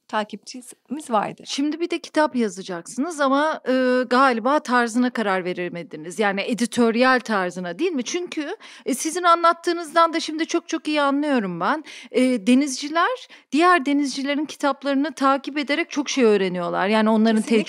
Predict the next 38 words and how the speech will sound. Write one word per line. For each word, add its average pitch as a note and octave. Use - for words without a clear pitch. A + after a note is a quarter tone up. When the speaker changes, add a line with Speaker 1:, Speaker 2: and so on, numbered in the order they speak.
Speaker 2:
tecrübeleri G#3
çok A3+
çok A#3+
Speaker 1:
kesinlikle, G3
Speaker 2:
önemli. E3+
Speaker 1:
kesinlikle. G#3+
Speaker 2:
Mutlaka E4
öyle D#4
bir D#4+
içerik D4
yapmak C#4+
zorundasınız. B3+
Yani G3+
"Biz G#3+
şurada A#3
şunu B3
yaşadık, B3
burada G3+
bu A#3
zorluğu A#3
yaşadık, A#3+
burada A3
İngiliz A#3
hükümeti A#3
buna A#3+
izin A#3
vermedi, A#3+
şurada G#3+
vize A#3
zorluğu A#3+
yaşadık." A#3+
Belki G#3+
işte B3
Speaker 1:
Tabii G#3
burada A3+
bu B3+
hastalıklar A#3
var A3+